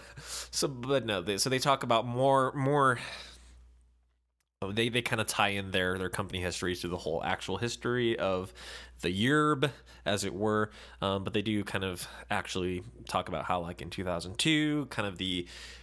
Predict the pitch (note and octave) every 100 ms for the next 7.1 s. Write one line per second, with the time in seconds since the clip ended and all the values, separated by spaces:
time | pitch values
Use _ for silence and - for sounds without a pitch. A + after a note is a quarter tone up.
0 | - - F#2+ F2+ - G#2+ G2 G2 F2+ F2
1 | - F2+ E2+ C#2+ - F#2 G2 G#2 - G#2
2 | F#2+ - - G2 G2 F#2 F#2 - E2+ F2+
3 | F#2+ F#2 F#2 - F2+ F#2+ G#2 A#2+ D3+ D#3
4 | D#3 D#3 D#3 D3 D3+ C3+ C#3+ C3 A2+ G#2
5 | F#2 G2+ - G#2 G2+ G2 F#2+ G2 F#2+ -
6 | G2 F#2 F2+ F2 - G2 F#2+ - G2+ F#2